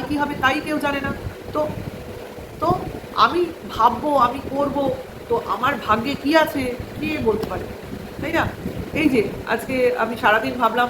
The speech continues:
খুব রিল্যাক্স করবো, মার কাছে এসেছি তো ভীষণ রিল্যাক্স করবো। কাল এসেছি, আজকেও বাড়ি যাইনি, আজকে আমি এখানে রে-, রেস্ট করবো, ঘুমাবো, খুব ভেবেছিলাম। কিন্তু আজকে আমার সারাদিন যা হ্যাকেল গেল, মানে, টাফ পিরিয়ড গেছে আজকে আমার, সে আমি জানি, আর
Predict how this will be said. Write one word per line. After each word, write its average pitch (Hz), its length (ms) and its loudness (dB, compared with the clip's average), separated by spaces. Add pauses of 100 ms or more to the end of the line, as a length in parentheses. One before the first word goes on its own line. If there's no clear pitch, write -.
(140)
খুব 311 200 -4
রিল্যাক্স 226 380 0
করবো, 196 280 -6
মার 254 140 2
কাছে 277 200 -2
এসেছি 262 260 -4
তো 370 140 0 (400)
ভীষণ 277 300 2
রিল্যাক্স 214 360 2
করবো। 202 280 -2
কাল 254 180 6
এসেছি, 254 300 0 (340)
আজকেও 247 400 2
বাড়ি 220 300 4
যাইনি, 226 280 2 (180)
আজকে 208 120 0
আমি 214 120 0
এখানে 220 220 -2
রে-, 214 300 0
রেস্ট 214 220 0
করবো, 214 240 0 (140)
ঘুমাবো, 214 500 2 (320)
খুব 359 160 6
ভেবেছিলাম। 214 440 4 (100)
কিন্তু 226 260 -4
আজকে 233 360 2
আমার 233 300 2 (100)
সারাদিন 233 380 2 (100)
যা 226 120 4 (140)
হ্যাকেল 240 400 -2
গেল, 240 180 4 (840)
মানে, 214 220 -4 (260)
টাফ 294 240 8 (220)
পিরিয়ড 247 320 2
গেছে 214 240 2
আজকে 202 200 0
আমার, 180 240 -2 (100)
সে - 80 2 (160)
আমি 220 200 2 (120)
জানি, 208 220 0 (760)
আর 226 180 2